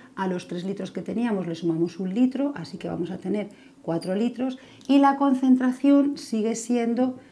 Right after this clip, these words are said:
de trescientos miliosmoles, ¿vale? Sigue siendo de trescientos. Si esto ahora lo repartimos entre el interior y el exterior de las células, lo que vamos a tener, se lo vamos a añadir al exterior, porque es una molécula no penetrante,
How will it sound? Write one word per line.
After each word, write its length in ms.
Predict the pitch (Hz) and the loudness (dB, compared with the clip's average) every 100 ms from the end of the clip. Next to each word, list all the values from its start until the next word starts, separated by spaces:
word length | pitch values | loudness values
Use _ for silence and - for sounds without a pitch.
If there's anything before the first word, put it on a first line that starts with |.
| - | -6
de 140 | 180 185 | -4 -2
trescientos 880 | 190 202 - 190 190 196 226 233 - - - - - - | -2 -4 -4 -4 -4 -4 -6 -8 -16 -20 -20 -20 -20 -2
miliosmoles, 960 | 185 170 160 165 - 170 160 - - - - - | 4 4 2 -6 -10 -10 -12 -14 -20 -20 -20 -18
¿vale? 220 | 180 202 214 | -12 -8 -8
Sigue 220 | 180 175 | -8 -10
siendo 240 | - 190 | -8 -8
de 60 | 185 | -8
trescientos. 600 | 165 - 160 151 - - - - - - | -12 -18 -18 -18 -20 -20 -20 -20 -20 -14
Si 200 | - 214 | -6 -6
esto 220 | 214 262 | -4 -4
ahora 240 | 269 262 | -2 0
lo 120 | 254 | 0
repartimos 800 | 247 247 233 247 277 233 160 - | -2 -4 -8 -4 0 0 -2 -6
entre 200 | 170 165 | -6 -6
el 60 | 165 | -6
interior 360 | 160 170 220 | -6 -6 -4
y 60 | 185 | -4
el 60 | 156 | -4
exterior 420 | - 151 170 175 | -6 -6 -6 -6
de 80 | 190 | -8
las 160 | 202 | -10
células, 680 | - 247 233 214 247 330 - - - - _ - | -6 -4 -2 -2 -4 -6 -10 -20 -20 -20 _ -6
lo 120 | 196 | -2
que 60 | 196 | 0
vamos 180 | 190 | -2
a 60 | 202 | -2
tener, 300 | 202 240 277 | 0 0 0
se 100 | 180 | -4
lo 40 | |
vamos 160 | 160 196 | -6 -4
a 40 | |
añadir 220 | 208 208 254 | -4 0 0
al 120 | 233 | 0
exterior, 540 | 175 - 151 208 202 | -2 -10 -6 -2 -2
porque 200 | 190 151 | -4 -8
es 100 | 165 | -8
una 140 | 185 180 | -6 -4
molécula 400 | 180 196 208 202 | -4 -6 -6 -4
no 140 | 180 | -4
penetrante, 760 | 190 202 202 208 226 226 294 | -4 -6 -4 -4 -4 -4 -8